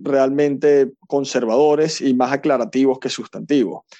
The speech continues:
Sin embargo, en mi opinión, creo que, y es bastante claro, el cambio más relevante fue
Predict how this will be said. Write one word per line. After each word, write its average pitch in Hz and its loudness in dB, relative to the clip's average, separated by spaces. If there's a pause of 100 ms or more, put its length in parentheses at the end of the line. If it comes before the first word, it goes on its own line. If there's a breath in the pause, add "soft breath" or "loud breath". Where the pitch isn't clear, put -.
(180 loud breath)
Sin 131 -2
embargo, 139 0
en 160 0
mi 151 2
opinión, 127 0
creo 120 -2
que, 120 2
y 110 -2
es 113 -6
bastante 123 -4
claro, 143 2
el 139 -2
cambio 123 0
más 131 -2
relevante 131 0
fue 151 0